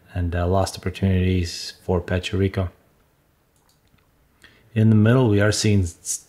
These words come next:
stealth and, for the most part, Tech two and Medusas for Be'lakor. His, uh, force does look like it is quite a bit, uh, stronger.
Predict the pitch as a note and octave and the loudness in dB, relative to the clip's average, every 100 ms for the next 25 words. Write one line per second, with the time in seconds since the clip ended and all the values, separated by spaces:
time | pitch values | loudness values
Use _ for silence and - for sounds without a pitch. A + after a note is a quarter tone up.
0 | _ - - A2 A2 A2 - F#2 F2 - | _ -12 -6 0 2 0 -2 -4 -4 -2
1 | G#2 F#2 A2 - - G2 - - F#2 - | -2 0 0 -2 -2 -2 -4 -6 -6 -6
2 | - A#2+ G#2 - _ _ _ _ _ G#2 | 0 2 2 -2 _ _ _ _ _ 2
3 | G2+ G2+ F2+ A2+ G2+ G2 - - G#2 E2+ | 4 4 4 4 4 2 -2 -4 -2 0
4 | G2 G#2+ - F2+ F2 F2+ F2 F#2 - G2+ | 0 0 -2 -4 -2 -4 -6 -8 -4 -2
5 | F2+ - G2 F2+ F#2 F#2 - F#2 F2+ F2 | -2 -4 -4 -4 -4 -6 -8 -6 -4 -4
6 | E2+ G2+ F#2+ F2+ E2+ - _ _ _ _ | -6 -6 -4 -4 -6 -14 _ _ _ _
7 | _ _ _ _ _ _ G#2 F#2+ F2+ F2 | _ _ _ _ _ _ -2 0 0 0
8 | G2+ F#2+ - - F#2 F2 - - G#2+ G2+ | 2 2 -2 -6 -6 -4 -6 0 2 4
9 | F#2+ F#2 | 2 -2